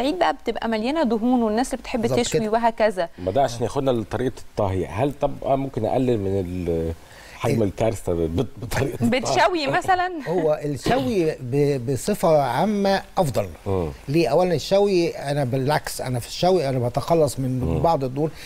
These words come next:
Speaker 2: ال-، ال-، الحيوانية اللي هي موجودة،
Speaker 3: مم.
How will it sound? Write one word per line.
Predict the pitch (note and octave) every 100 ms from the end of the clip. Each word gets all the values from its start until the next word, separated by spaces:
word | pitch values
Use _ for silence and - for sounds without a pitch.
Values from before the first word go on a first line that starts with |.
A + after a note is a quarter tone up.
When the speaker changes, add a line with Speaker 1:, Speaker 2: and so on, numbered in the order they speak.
| - - - -
Speaker 2:
ال-، | - C3+ B2+
ال-، | B2 A#2+ C3+ B2 A#2 A#2 A#2 A#2
الحيوانية | A#2 G2+ - A2+ A#2+ E3 F#3+
اللي | B2
هي | D3
موجودة، | C#3 A#2 B2 F3 B3 -
Speaker 3:
مم. | A#3 A3